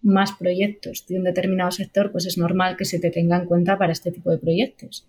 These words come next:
Evidentemente, si eres un analista más dedicado, como has comentado, a proyectos de medios, entra un nuevo proyecto de medios, no estamos viendo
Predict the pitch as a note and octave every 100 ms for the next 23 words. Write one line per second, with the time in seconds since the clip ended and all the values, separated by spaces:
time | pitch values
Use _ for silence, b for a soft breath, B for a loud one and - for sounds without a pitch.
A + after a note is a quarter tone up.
0 | - E3+ E3 E3+ E3+ F#3+ G#3 E3 - F3
1 | F3 F3+ F3 F3 F3 - F3+ C4+ _ _
2 | _ _ _ - F#3+ F#3+ F3 F3 F3+ F3+
3 | - D#3+ E3+ - D#3 F3 F3+ E3 - D#3+
4 | E3 F#3 F3 F3+ F#3+ F#3 F#3+ - - F3+
5 | G3 F3 F3+ F3+ F3 F3+ F3 F#3 F3+ G3+
6 | F#3 E3 - - F#3 F3 E3+ E3+ F3 F3
7 | - B B B - F3+ F3 F#3 G3 F#3+
8 | E3+